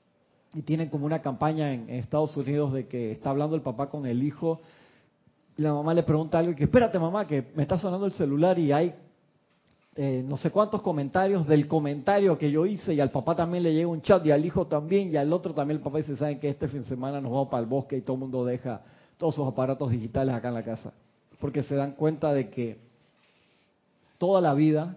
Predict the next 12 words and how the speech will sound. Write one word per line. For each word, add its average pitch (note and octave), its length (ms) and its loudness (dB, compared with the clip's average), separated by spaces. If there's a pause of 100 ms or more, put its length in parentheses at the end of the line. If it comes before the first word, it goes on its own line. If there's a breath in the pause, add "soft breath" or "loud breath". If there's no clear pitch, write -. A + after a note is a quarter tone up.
y A#2+ 40 -10
me, D3+ 400 -2
suena D#3+ 300 0
bien, F3 300 2
red, C#3 280 2 (240)
la A2+ 140 -8
red C#3+ 260 -2
te B2 80 -6
atrapa, A#2+ 560 -4 (280 soft breath)
es C3+ 120 6
muy F3+ 160 0
efectiva D#3+ 640 0